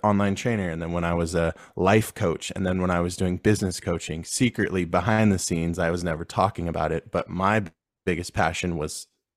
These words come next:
finances. I always loved, uh, stocks and finances and money and just financial literacy. Like, I just loved that. So it was, it seemed like an, an opportune time. And all of a sudden,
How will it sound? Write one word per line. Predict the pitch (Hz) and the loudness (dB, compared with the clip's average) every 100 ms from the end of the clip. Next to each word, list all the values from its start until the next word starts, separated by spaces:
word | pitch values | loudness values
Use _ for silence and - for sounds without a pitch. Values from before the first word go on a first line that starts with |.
| _ - | _ -2
finances. | 87 98 71 - 67 - - _ _ _ _ _ - | 0 0 -2 -8 -10 -10 -12 _ _ _ _ _ -4
I | 98 90 | 2 6
always | 90 92 92 87 | 6 6 2 0
loved, | 92 87 82 - _ - | 0 0 -2 -20 _ -10
uh, | 82 71 - | -6 -6 -4
stocks | - 104 92 92 - | -2 4 4 2 -4
and | 82 82 | -8 -2
finances | 98 95 92 - 92 85 | 0 0 -2 -2 -4 -4
and | 82 | -2
money | 87 101 98 92 - _ _ _ _ - | 2 4 4 0 -6 _ _ _ _ -8
and | 90 87 87 | -6 -4 -4
just | 92 - | -6 0
financial | 85 85 90 82 | 0 0 -2 -2
literacy. | 87 87 - 80 | -2 -2 -2 -6
Like, | - 67 65 | -4 -6 -6
I | 65 | -8
just | 67 - | -8 -4
loved | 87 85 - | -2 -4 -6
that. | - - _ _ _ - | -8 -10 _ _ _ -8
So | - 87 | 2 4
it | 85 | 4
was, | 82 - | 0 -4
it | 90 | -2
seemed | - - 90 87 | 0 2 2 2
like | 80 - | 0 0
an, | 78 76 _ _ _ - | -2 -4 _ _ _ -10
an | - | -4
opportune | 80 - 78 - - 101 85 | -2 -2 -4 -6 -4 -2 -2
time. | - - 92 85 65 82 - _ | -4 -2 0 0 -2 -8 -14 _
And | 95 | -2
all | 87 85 | 2 2
of | 87 | 0
a | |
sudden, | - 87 85 85 80 | -2 -2 0 -4 -4